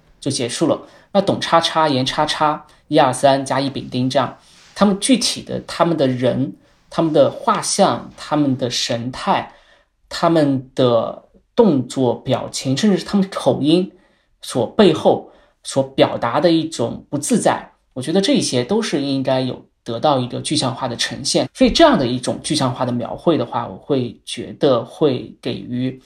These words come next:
我们的读者带来一个更多的在场的感觉，就仿佛说我读到这本书，我仿佛就在现场。但是在整个写作的过程当中，我也会陷入到一种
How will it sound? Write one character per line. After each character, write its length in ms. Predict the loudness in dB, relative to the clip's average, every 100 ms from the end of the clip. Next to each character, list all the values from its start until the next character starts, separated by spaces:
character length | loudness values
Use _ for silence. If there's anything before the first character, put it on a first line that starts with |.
| _ _ _ -4
我 120 | -2
们 100 | 2
的 160 | 0
读 300 | 0 0 2
者 280 | 2 0 -2 -10 -2
带 220 | 0 0
来 260 | -4 -6 -10
一 120 | -10
个 180 | -10 -10 -2
更 200 | 0 0 -4 _
多 260 | 4 4 4
的 300 | 0 -6 -4
在 200 | -2 0
场 320 | -2 -6 -8 -12
的 80 | -10
感 240 | -8 -10
觉， 180 | -12 -8
就 140 | -6
仿 260 | -2 -4 -6
佛 300 | -6 -4 -4 -10 -6
说 160 | 0
我 100 | 0
读 140 | 0 2
到 100 | 2
这 120 | 2
本 120 | -4
书， 260 | -6 -4 -4
我 40 |
仿 260 | -2 -4 -4
佛 160 | -10 -2
就 160 | 0
在 240 | 0 0 0
现 200 | 0 0
场。 220 | -2 -8 _ _ -20 -20 -20 2
但 140 | 2
是 240 | 6 4 6
在 180 | 4
整 360 | 4 0 -2 -4 -2
个 420 | 2 4 2 -2
写 320 | -8 -6 -6 -2
作 280 | 2 4
的 160 | 2 -4
过 180 | -2 0
程 140 | 2
当 160 | 2 4
中， 160 | 2
我 80 | 2
也 100 | 2
会 220 | 0 -2
陷 260 | 0 0 0
入 80 | 0
到 220 | -2 -2
一 80 | -4
种 240 | -4 -8